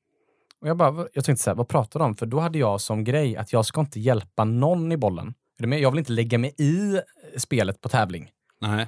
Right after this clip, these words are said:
Speaker 1: Är du med? Jag vill inte liksom ge dig tips och grejer och saker. Jag vill, alla får ju spela sin golf, så tänkte jag, jag är skön och trevlig och snabb.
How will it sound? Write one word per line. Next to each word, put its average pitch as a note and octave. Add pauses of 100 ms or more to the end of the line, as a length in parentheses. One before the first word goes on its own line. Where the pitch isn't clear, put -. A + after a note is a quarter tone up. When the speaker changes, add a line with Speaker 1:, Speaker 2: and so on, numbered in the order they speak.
(140)
Speaker 1:
Är B2
du A#2
med? C#3
Jag B2
vill C3
inte C3
liksom A2
ge A2+
dig A#2 (220)
tips -
och G#2+
grejer G#2+
och G2
saker. B2
Jag B2
vill, D3+ (360)
alla C3+
får -
ju A#2
spela A2
sin G#2+
golf, D#3+
så -
tänkte C3+
jag, B2+
jag D#3+
är D3+
skön A2
och A2+
trevlig G#2
och G2+
snabb. F3